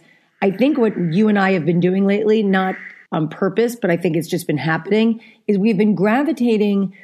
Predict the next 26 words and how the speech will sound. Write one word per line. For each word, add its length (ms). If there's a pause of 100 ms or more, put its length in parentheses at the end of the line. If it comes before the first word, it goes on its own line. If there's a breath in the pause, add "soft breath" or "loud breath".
(180 loud breath)
towards 380
certain 440
people 440
in 140
our 140
lives 460
and 140
away 340
from 300
other 280
people 400
in 180
our 180
lives. 360
We, 220
we're 240
gravitating 600
towards 260
people 340
that 180
are 340 (220 loud breath)
lighter 720 (300 soft breath)
and 120
more 280 (200)
fun 560 (320 soft breath)
and, 760